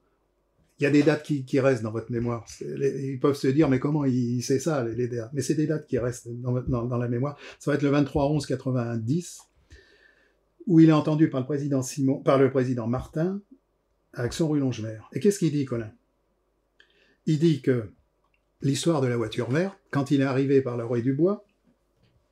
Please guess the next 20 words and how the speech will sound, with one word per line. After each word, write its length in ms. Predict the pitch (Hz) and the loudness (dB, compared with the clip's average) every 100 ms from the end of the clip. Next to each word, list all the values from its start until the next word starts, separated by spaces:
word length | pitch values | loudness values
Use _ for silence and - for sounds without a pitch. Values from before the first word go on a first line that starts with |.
| _ _ - _ - - - _ 147 | _ _ -20 _ -20 -20 -20 _ 0
eh 60 | |
bien 220 | 131 151 147 | 4 6 6
voilà, 200 | 143 135 | 6 4
il 140 | 127 | 4
a, 180 | 123 120 | 2 0
il 160 | 131 127 | 0 0
a 100 | 120 | 0
croisé 300 | 156 135 143 | -2 -2 0
une 80 | 131 | 0
voiture 280 | 120 131 | 0 -2
verte 220 | 135 131 - | -2 -4 0
qui 80 | |
montait, 340 | 117 117 160 175 | 0 0 0 -2
qui 140 | - | -2
est 60 | 113 | -4
rentrée 260 | 123 175 | -2 -2
dans 60 | 143 | -2
la 120 | 117 | -2
ferme 220 | - 139 | -4 -6
Capel. 300 | 127 127 117 | -6 -10 -12